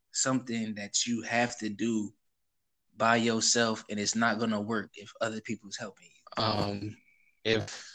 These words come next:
Speaker 2: let's say if, uh, hmm,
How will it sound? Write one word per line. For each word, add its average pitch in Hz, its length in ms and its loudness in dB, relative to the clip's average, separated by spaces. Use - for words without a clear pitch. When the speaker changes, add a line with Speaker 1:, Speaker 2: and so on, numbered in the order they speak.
Speaker 2:
let's 113 220 4
say 113 340 6
if, 110 300 2
uh, 104 460 4
hmm, 104 280 -6